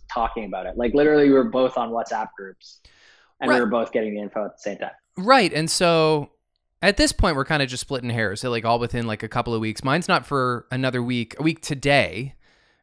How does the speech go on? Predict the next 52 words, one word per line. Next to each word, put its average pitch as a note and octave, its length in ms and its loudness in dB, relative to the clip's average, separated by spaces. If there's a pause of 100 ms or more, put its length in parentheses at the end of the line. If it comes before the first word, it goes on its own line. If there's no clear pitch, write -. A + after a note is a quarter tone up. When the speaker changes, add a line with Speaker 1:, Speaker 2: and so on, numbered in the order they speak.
(120)
Speaker 2:
Um, A2 680 -2 (380)
it's, - 260 0
it's F3+ 220 -2
so F3 220 2
funny C#3+ 300 -2
to - 100 -8
me B2 180 -4
that A#2 100 -2
I A#2+ 120 2
don't A#2+ 100 -4
know A2+ 60 -6
where A2+ 100 -4
yours A2 260 -4
is, G#2 160 -6
although G#2 220 -4
I G2+ 60 -2
assume A2+ 340 -4
it's A2 120 -4
also A#2 340 -2
in B2+ 160 -4
the B2 80 -2
Spirit B2+ 420 0
Halloween B2+ 640 0
building D3 600 0
over C3 240 -2
by B2+ 100 0
the B2 80 0
mall. A#2+ 540 -4 (640)
Speaker 1:
We D#3 160 4
actually, F3 580 2
we D3 140 -2
changed D3+ 340 -8
our D#3+ 80 -2
appointment C#3 460 -10
to B2+ 100 -6
be, A#2+ 500 2
uh, G#2+ 440 -10
so C#3+ 120 2
originally D#3 440 4
that's C3 200 -2
where B2 140 2
we A#2+ 120 -4
were A2+ 100 -10
supposed - 320 -14
to A2 80 -14
be, B2 180 2
and A#2+ 220 -6
then A#2+ 180 -8
we A#2 180 -8
moved A#2 180 -2
Speaker 2:
Hilarious. G2+ 400 -6
Speaker 1:
to, G#2+ 520 -2